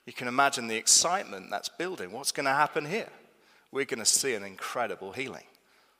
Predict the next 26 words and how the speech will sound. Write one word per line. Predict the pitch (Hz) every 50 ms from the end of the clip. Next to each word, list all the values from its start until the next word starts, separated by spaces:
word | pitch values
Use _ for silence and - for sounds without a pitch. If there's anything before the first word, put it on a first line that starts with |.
| _ _ _ _ _ _ _ _ _ _ _ _ _ _ _ _ _ _ _ _ _ _
So | - 135
the | 131 127
crowd | - - 165 175 165 160
followed | - - 175 165 151 147 139 131
Jesus, | - - 202 226 190 160 151 - - - - - - -
and | 139 147 170
as | 202 202 -
the | - 175
crowds | - - - 185 190 185 180 180 - 147 147
are | 131 -
doing | - 180 208 220 190 143
that, | 127 135 -
as | 165 156
they're | - 170 160
crushing | - - - - 240 214 - - 214 190 175
in | 196 226 226
on | 190 151
him, | 135 127 120
'cause | 139 139
everyone | 220 262 262 247 202 196
wants | 226 220 - -
to | 196
get | 175 180 - -
close | - 196 247 277 254 -
to | - 190 147
him, | 127 110 117 147